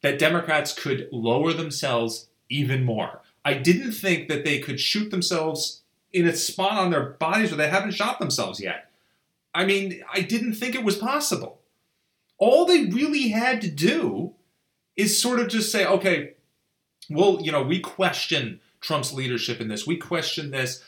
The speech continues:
We question his response to it, the speed of this. We question how the current government is handling the situation. Here are our ideas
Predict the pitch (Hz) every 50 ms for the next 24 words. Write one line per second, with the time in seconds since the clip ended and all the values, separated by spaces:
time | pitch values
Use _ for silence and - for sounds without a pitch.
0 | - _ - 151 147 - - - 160 147 - - 165 143 127 147 143 143 143 135
1 | - - 143 131 127 127 127 - - 135 123 120 - - - - - 151 147 143
2 | - - - 156 139 135 131 113 131 123 - - 143 127 - - 147 139 139 -
3 | 131 131 131 127 - - - 139 135 - 127 139 135 131 135 135 131 135 123 -
4 | - - 131 139 143 143 143 139 135 131 127 - 131 - - 127 127 123 123 -
5 | 123 113 - - - _ - - 196 190 180 170 147 - 104 113 113 120 127 135
6 | 135 135 131 127 127 131 127 127 123 120 - -